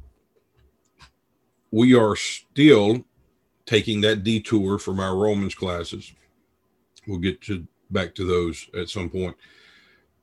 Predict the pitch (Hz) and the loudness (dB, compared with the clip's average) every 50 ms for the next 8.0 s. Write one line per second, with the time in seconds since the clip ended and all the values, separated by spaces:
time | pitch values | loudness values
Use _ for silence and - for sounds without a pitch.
0 | _ _ _ _ _ _ _ _ _ _ - 107 104 104 104 101 98 95 98 104 | _ _ _ _ _ _ _ _ _ _ 0 2 4 4 4 4 2 2 0 0
1 | 104 90 92 104 98 104 107 123 131 127 - 131 117 117 107 104 101 98 98 98 | 0 0 0 0 0 2 4 2 2 4 4 2 2 2 2 0 0 0 -2 0
2 | 101 101 107 104 - - - - 123 - - - 95 92 85 85 92 - - 98 | 0 0 0 0 -2 -4 -4 -2 -2 -2 -2 -2 -4 -4 -6 -8 -12 -12 -10 -8
3 | 95 92 87 87 87 85 - - - - 113 113 117 123 120 - - 117 107 110 | -6 -6 -6 -6 -8 -8 -10 -14 -10 -4 -2 0 2 2 0 0 -2 -4 -4 -4
4 | 107 98 - - - 107 104 101 101 101 - - - - _ _ _ _ _ _ | -6 -8 -10 -6 -4 -2 0 0 0 -2 -4 -10 -20 -20 _ _ _ _ _ _
5 | _ _ _ _ _ 101 95 101 107 98 98 - - - 127 123 120 117 110 110 | _ _ _ _ _ -10 -4 -2 -2 -2 -2 -2 -2 0 0 2 2 2 0 0
6 | 110 104 104 101 101 101 98 92 90 85 - - 95 92 90 92 95 92 - - | 0 0 -2 0 0 0 -2 -2 -4 -8 -10 -10 -10 -8 -6 -6 -6 -6 -6 -8
7 | 95 82 - - 95 90 - - - - 104 104 104 104 104 107 101 - - - | -12 -10 -6 -6 -6 -6 -8 -12 -10 -4 -2 0 2 2 0 0 -2 -4 -8 -18